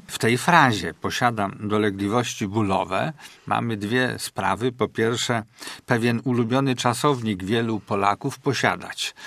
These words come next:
Zamiast „pospolicie mieć”, to oni bardzo często wolą „posiadać”. Przypominam sobie, że z pięćdziesiąt lat temu pewnie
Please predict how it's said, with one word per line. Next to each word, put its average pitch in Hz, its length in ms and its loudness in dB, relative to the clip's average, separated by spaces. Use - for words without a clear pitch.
Zamiast 131 400 4
„pospolicie 135 760 2
mieć”, 143 420 2
to 139 200 0
oni 135 260 0
bardzo 123 320 2
często 123 420 -2
wolą 110 460 0
„posiadać”. 101 720 0
Przypominam 120 680 0
sobie, 123 360 0
że 110 240 -2
z - 120 -10
pięćdziesiąt 107 640 -2
lat 95 260 -6
temu 127 320 -2
pewnie 95 540 -6